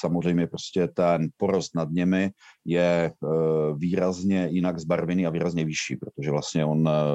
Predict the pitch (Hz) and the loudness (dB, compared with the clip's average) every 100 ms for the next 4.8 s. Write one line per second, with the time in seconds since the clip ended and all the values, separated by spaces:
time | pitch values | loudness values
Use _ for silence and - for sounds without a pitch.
0 | 69 - 80 76 87 82 78 76 - 73 | 0 0 -2 0 2 2 2 2 0 -2
1 | 69 - - 78 80 82 - 80 80 60 | -2 -4 -2 0 0 0 -2 -2 -2 -4
2 | 62 - - - 92 - 98 98 98 - | -8 -12 -20 -6 -6 -2 0 0 -4 -12
3 | - - - 92 87 87 85 90 85 - | -16 -10 -6 -4 0 2 2 2 2 0
4 | 90 80 80 - 90 87 - | -6 -6 -8 -2 0 0 -2